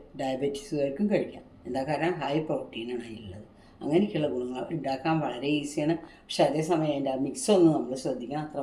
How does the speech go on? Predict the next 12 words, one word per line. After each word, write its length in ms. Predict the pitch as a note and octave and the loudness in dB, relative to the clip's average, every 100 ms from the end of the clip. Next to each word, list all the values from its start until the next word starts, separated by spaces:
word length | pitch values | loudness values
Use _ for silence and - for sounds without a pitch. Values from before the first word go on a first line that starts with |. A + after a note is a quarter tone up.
| C3+ | -4
മാത്രമേ 220 | B2+ C3 | -4 -4
ഉള്ളൂ. 120 | C3 - - - - | -4 -6 -8 -20 -10
നമുക്കിന്ന് 480 | C#3+ C#3+ F3+ C#3 E3+ - - - | -6 2 2 2 0 -2 -10 -8
ആ 20 | C#3 - | -6 -2
ഢോക്ല 340 | C#3 B2 D3+ C#3+ | -2 -2 -2 -2
ഒന്ന് 140 | C3 G#3+ - - - | 0 -2 -4 -12 -4
പരീക്ഷിക്കാം 580 | D3 A#2 G2 - - - | -2 -2 -4 -6 -10 -12
കേട്ടോ. 140 | - - - | -12 -12 -4
അതിന് 160 | D#3+ C#3+ | -2 -2
വേണ്ടിയിട്ടാണ് 360 | - - - D#3 | -4 -8 -6 -2
ഞാൻ 60 | D#3 | 0
എന്താ 120 | C#3+ | -2